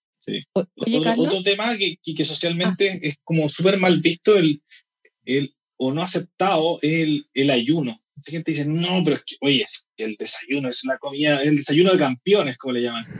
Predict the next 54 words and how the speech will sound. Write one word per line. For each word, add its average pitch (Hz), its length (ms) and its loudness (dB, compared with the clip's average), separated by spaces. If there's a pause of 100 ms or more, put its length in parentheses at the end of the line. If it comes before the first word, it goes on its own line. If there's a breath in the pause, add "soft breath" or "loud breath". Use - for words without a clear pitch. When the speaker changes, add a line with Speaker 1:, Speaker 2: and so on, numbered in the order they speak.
(140)
Speaker 1:
Es 151 80 2
la 151 100 4
comida 175 240 4
más 196 180 2
importante 220 680 2
del 208 100 2
día 208 160 4
porque 165 220 -2
es 170 40 2
la 170 120 2
primera, 156 400 0
así 160 140 -4
que 156 80 0
tiene 156 200 -2
que 147 80 -4
ser 151 160 0
mucho 175 540 2
y, 143 260 0 (100)
y 131 100 2
es 143 60 2
la 147 60 4
Speaker 2:
Tiene 147 180 4
Speaker 1:
manera 175 80 6
de 165 60 6
Speaker 2:
que - 20 0
ser 143 80 2
Speaker 1:
partir 165 180 0
Speaker 2:
mucho. 147 60 0
Speaker 1:
bien 180 120 2
el 151 140 0
día, 156 340 2
¿ah? 196 100 -14 (480)
Entonces, 156 640 0
cuando 147 200 -2
uno 170 60 0
dice 175 160 -2
que 165 80 2
ayuna, 160 300 2
dicen, 143 240 -4
"No, - 200 -14
te 139 80 -6
vas 147 100 -2
a 139 40 -4
morir". 147 420 0 (560)
Eso, 165 180 0
socialmente 180 500 2
hay 175 140 4
mucha 180 200 0
ignorancia 175 460 2
al 180 120 2
respecto, 127 640 -2
creo 123 300 0
yo. 120 60 -20 (180)
Speaker 2:
Y, 190 120 -2